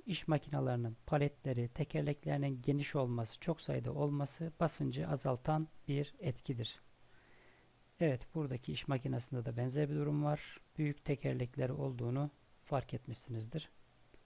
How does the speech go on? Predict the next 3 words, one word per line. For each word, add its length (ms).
Evet, 320
burada 300
ise 560